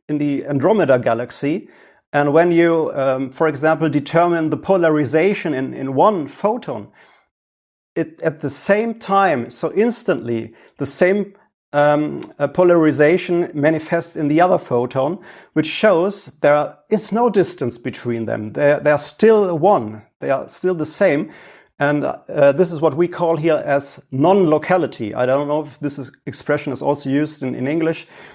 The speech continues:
So non-locality, which means there is no space. Of course, here in our three D world, we have space. But when we take a look at our reality from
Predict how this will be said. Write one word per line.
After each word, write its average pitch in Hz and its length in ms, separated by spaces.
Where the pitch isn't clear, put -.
So 139 160
non-locality, 160 840
which 156 160
means 156 380
there 143 140
is 233 180
no 170 120
space. - 580
Of - 160
course, 220 240
here 233 380
in 143 200
our 160 240
three 180 300
D 180 220
world, 123 520
we 131 180
have 156 260
space. - 680
But 139 160
when 175 160
we 165 120
take 165 280
a 156 40
look 156 200
at 147 160
our 151 300
reality 143 600
from 131 520